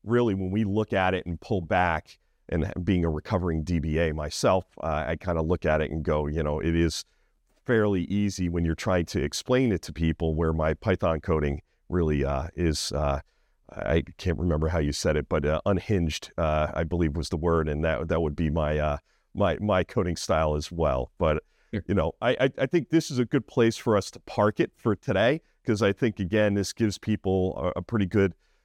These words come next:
Speaker 1: you know, idea. So I definitely wanna, you know, first and foremost, thank, uh, George for joining me on here, but then really, Drew, thank you for coming on board and kinda helping us dig into this, because I think metadata is the glue. And I think,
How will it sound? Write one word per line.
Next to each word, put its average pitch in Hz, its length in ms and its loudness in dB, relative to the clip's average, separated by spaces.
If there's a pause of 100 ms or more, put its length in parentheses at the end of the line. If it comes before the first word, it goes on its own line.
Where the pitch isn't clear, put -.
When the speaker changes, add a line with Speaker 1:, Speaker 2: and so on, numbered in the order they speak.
(120)
Speaker 1:
you 107 80 -2
know, 85 180 0
idea. 98 580 2
So 107 260 0
I 98 120 2
definitely 123 420 0
wanna, 110 220 0
you 95 120 -2
know, 90 120 -4 (260)
first 131 340 0
and 107 120 -4
foremost, 107 440 0
thank, 104 200 0 (100)
uh, 98 220 4
George 107 520 0
for 101 320 -2
joining 120 360 0
me 110 120 2
on 104 180 0
here, 107 200 0
but 107 200 -4 (320)
then 120 300 2
really, 120 380 2 (260)
Drew, 110 260 2
thank 117 340 0
you 107 60 -4
for 110 140 -6
coming 107 240 -2
on 98 160 0
board 101 340 2
and 85 160 -2
kinda 95 360 0 (360)
helping 143 420 0
us 107 200 0 (100)
dig 117 240 0
into 110 260 0
this, 80 200 0
because 92 280 -2
I 95 100 0
think 107 260 -6
metadata 98 720 2 (520)
is 117 300 2
the 104 80 -2
glue. 90 540 0 (180)
And 87 400 0
I 92 160 0
think, 113 220 -2